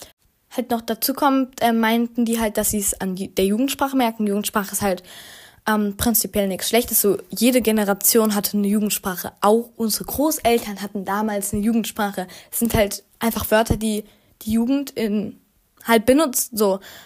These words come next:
was halt mehr oder weniger cool ist. Aber wenn man halt in Übermaß, also wenn man halt in jedem Satz so ein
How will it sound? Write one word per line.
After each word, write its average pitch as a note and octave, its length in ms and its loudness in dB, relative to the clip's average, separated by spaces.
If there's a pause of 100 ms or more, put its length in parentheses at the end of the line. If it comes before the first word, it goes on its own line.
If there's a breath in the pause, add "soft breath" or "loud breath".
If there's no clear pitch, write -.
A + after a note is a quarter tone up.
was A3+ 160 2
halt G3+ 260 0
mehr G3+ 120 0
oder F#3+ 100 0
weniger F3+ 400 -2 (640)
cool A3+ 220 4
ist. - 420 2 (500 loud breath)
Aber A#3 200 4
wenn B3+ 100 4
man C4 120 2
halt B3+ 160 2
in F#3+ 120 -8
Übermaß, A#3+ 540 2
also A3 160 -2
wenn A#3 100 2
man A#3 160 0
halt A#3 300 0
in A3 140 -2
jedem C#4+ 280 2
Satz B3+ 520 0 (1200)
so A3+ 200 2
ein A3 260 -2